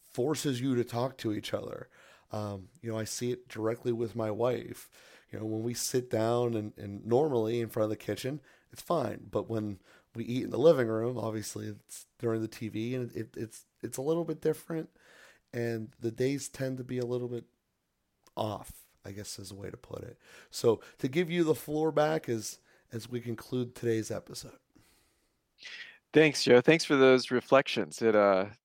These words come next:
Speaker 2: I can, I can see I, I, uh, I, I hit a, a sweet spot there, and, and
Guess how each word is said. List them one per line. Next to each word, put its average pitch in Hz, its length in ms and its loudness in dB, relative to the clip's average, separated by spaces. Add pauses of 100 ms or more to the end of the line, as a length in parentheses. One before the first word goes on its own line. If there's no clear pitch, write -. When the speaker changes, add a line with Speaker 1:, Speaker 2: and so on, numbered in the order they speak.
(400)
Speaker 2:
I 113 60 -4
can, 107 260 -8 (100)
I 107 100 2
can 117 180 -10
see 131 260 6
I, 107 240 8 (400)
I, 104 240 0
uh, 98 320 2 (160)
I, 98 120 -6 (220)
I 113 60 -2
hit 123 240 4
a, 104 280 4
a 120 80 2
sweet 180 320 0
spot 110 360 6
there, 107 280 6
and, 107 220 0
and 107 280 -6